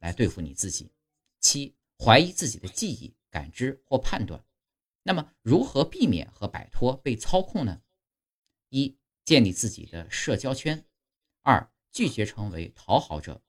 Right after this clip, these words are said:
三、防人之心。四、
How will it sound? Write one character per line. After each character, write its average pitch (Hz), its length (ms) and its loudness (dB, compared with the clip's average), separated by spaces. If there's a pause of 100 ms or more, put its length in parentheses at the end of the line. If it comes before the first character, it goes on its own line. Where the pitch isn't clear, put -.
(480)
三、 143 360 0 (140)
防 98 260 -2
人 92 160 -6
之 110 120 -4
心。 120 280 -2 (560)
四、 - 360 4